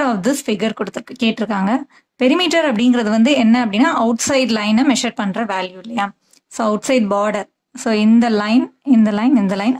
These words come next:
அப்புறம் இந்த curve, இதுதான் வந்து இந்த ஷேப்போட அவுட்சைடு border. So, இந்த values எல்லாம் தெரிஞ்சதுன்னா, இந்த values எல்லாத்தையும் ஆட் பண்ணணும், அதுதான் பெரிமீட்டரோட value. So,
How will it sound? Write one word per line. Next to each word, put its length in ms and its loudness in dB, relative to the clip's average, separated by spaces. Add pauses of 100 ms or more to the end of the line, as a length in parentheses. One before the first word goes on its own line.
அப்புறம் 320 -2
இந்த 180 6 (160)
curve, 300 2 (200)
இதுதான் 340 2
வந்து 220 2
இந்த 200 4
ஷேப்போட 520 0 (680)
அவுட்சைடு 440 0
border. 300 -4 (360)
So, 160 2
இந்த 200 4
values 380 0
எல்லாம் 260 0
தெரிஞ்சதுன்னா, 400 2 (100)
இந்த 180 2
values 340 0
எல்லாத்தையும் 400 0
ஆட் 180 -6
பண்ணணும், 340 2
அதுதான் 300 -2
பெரிமீட்டரோட 560 -2
value. 240 -6 (640)
So, 80 -2